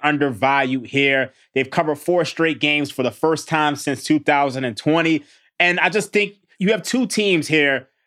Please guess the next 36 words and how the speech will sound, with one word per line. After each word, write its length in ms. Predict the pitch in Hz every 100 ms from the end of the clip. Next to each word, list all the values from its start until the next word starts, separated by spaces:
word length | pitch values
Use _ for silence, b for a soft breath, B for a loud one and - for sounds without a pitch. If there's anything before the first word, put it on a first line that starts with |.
| _ _
that 380 | 170 160 151 -
one 220 | 123 160 220
is 120 | 165
being 200 | 208 202
overvalued, 600 | 196 190 170 180 175 147
one 100 | 165
is 100 | 131
being 200 | 156 151
undervalued. 720 | 151 156 139 113 120 104 95
My 140 | 147
model 500 | 185 175 185 160 160 b _
with 220 | - 135 -
priors 460 | 165 170 170 151
actually 320 | 139 139 151
makes 240 | 139 156 -
this 140 | 143
game 280 | 131 147 127
Bucks 300 | 104 147 -
minus 320 | 143 143 139
one 140 | 147 143
and 80 | 135
a 40 |
half. 400 | 135 160 165 - B B
But 140 | 139 139
if 100 | 131
you 100 | 175
use 420 | 135 226 254 113
this 220 | 175 196
season's 520 | - 196 202 151 104
numbers, 500 | 143 226 156 131 131 _ _ _ _ _ _
I 140 | -
think 240 | 196 220 208
Seattle 400 | - 180 196 180
should 160 | 190
be 80 | 175
favored. 480 | 147 156 214 127 -